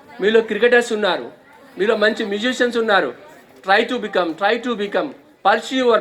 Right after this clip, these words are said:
passion, pursue. కాబట్టి మీ తల్లిదండ్రుల ఒత్తిడి చెప్పండి, మీలో ఉన్నది ఎరగెంట్గా ఉండమనట్లా, మీలో ఏముందో చెప్పండి. కాబట్టి నాకున్న ఈ చిన్న కోరికలు, మీ నుంచి మంచి స్పోర్ట్స్మెన్ని, మీ నుంచి గొప్ప సైంటిస్ట్ని, మీ నుంచి గొప్ప మ్యాథమెటిషియన్ చూడాలనుకుంటా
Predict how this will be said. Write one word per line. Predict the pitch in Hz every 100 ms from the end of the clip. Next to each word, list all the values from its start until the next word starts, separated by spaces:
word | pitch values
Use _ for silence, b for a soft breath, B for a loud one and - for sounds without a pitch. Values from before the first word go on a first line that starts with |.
| -
passion, | 143 123 123 95 -
pursue. | 151 151 139 104 - - - - -
కాబట్టి | 160 180 202 202
మీ | 202
తల్లిదండ్రుల | 202 220 226 226 220 202
ఒత్తిడి | 208 262 240 269
చెప్పండి, | 262 330 320
మీలో | 277 269 247
ఉన్నది | 226 175 107 - - _ _ _ _ _ _ _ _ _ 170
ఎరగెంట్గా | 226 262 269 269 247
ఉండమనట్లా, | 233 226 226 214 185 190
మీలో | 247 254 233
ఏముందో | 240 247 233 233
చెప్పండి. | 196 180 143 113 - _ _ _ _
కాబట్టి | 196 202 214 247 302 - - - 156
నాకున్న | 196 214 214 254 226
ఈ | 214
చిన్న | 226 233 226
కోరికలు, | 220 220 196 170 185
మీ | 214
నుంచి | 226 226 233
మంచి | 208 233 226
స్పోర్ట్స్మెన్ని, | - 226 247 247 240 247 240
మీ | 220 220
నుంచి | 226 208
గొప్ప | 202 240 226
సైంటిస్ట్ని, | 214 240 240 226 247 233
మీ | 214
నుంచి | 226 202
గొప్ప | 208 240 208
మ్యాథమెటిషియన్ | 214 247 240 233 233 226
చూడాలనుకుంటా | 220 214 208 202 196 196